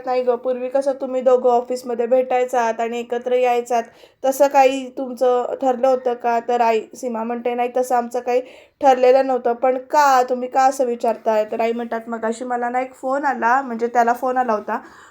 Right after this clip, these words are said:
फोनवरती त्याचं काही बोलणं झालं काय माहिती नाही, तो उठला आणि अचानक बाहेर निघून गेला," असं म्हणून. आणि मग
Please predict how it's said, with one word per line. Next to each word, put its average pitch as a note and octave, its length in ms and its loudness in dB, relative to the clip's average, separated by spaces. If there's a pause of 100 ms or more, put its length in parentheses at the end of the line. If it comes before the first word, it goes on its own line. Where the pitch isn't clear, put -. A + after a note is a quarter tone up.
(120)
फोनवरती D4+ 500 4
त्याचं C#4+ 300 4
काही C#4+ 220 4
बोलणं C4+ 380 6
झालं C4+ 280 4
काय C4+ 160 2
माहिती C4+ 360 0
नाही, B3+ 160 -2
तो C#4 120 2
उठला B3+ 360 0
आणि C4+ 160 2
अचानक B3+ 420 0
बाहेर B3+ 280 4
निघून D#4 380 -2
गेला," C4+ 240 6
असं A#3+ 220 2
म्हणून. A3+ 300 0 (360)
आणि D4+ 220 4
मग D#4+ 240 4